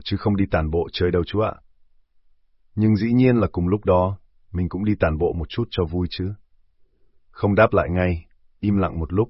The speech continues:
rồi tiên sinh mới nói: "Chú tin tôi đi, việc đi thăm mộ đối với tôi không phải là chuyện chơi." Có vẻ như ông hoàn toàn dắp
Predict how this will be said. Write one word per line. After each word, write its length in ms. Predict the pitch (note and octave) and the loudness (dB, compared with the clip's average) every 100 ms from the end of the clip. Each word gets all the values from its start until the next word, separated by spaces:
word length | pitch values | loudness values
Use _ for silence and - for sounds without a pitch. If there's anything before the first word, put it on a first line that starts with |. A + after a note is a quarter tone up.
| - - | -6 -12
rồi 240 | E2 D#2 | -6 -6
tiên 140 | G2 F2+ | -4 -4
sinh 260 | - F2+ | -2 -4
mới 100 | E2 | -2
nói: 320 | D#2+ D2+ F2 F#2+ - _ _ _ _ _ _ _ _ _ _ _ - | -4 -4 -6 -10 -18 _ _ _ _ _ _ _ _ _ _ _ -14
"Chú 180 | - B2 B2+ | -2 0 4
tin 160 | A#2+ A2 | 4 6
tôi 160 | G#2+ | 6
đi, 280 | G2 G2+ F2 - _ _ _ - | 6 2 -2 -10 _ _ _ -4
việc 180 | F#2 F#2+ | -2 0
đi 140 | G#2+ | 0
thăm 200 | A2 G2+ | 2 2
mộ 200 | G2 F2+ | 2 2
đối 160 | E2 F2+ | 0 0
với 120 | F#2+ - | 0 2
tôi 240 | G2 F#2 | 2 2
không 200 | - G2 - | 0 -2 -2
phải 160 | E2 | -2
là 80 | D2+ - | -4 -6
chuyện 180 | - - | -8 -6
chơi." 300 | F#2 F2+ E2+ - _ _ _ _ _ - - - - _ _ | -2 0 -2 -8 _ _ _ _ _ -20 -20 -20 -20 _ _
Có 120 | - G#2 | 2 6
vẻ 120 | G#2+ F2 | 6 6
như 160 | G2 | 2
ông 200 | F#2+ G2 | 2 2
hoàn 220 | F#2 F2 D#2 | 2 0 0
toàn 260 | E2+ D#2+ | -2 0
dắp 160 | D2+ | 0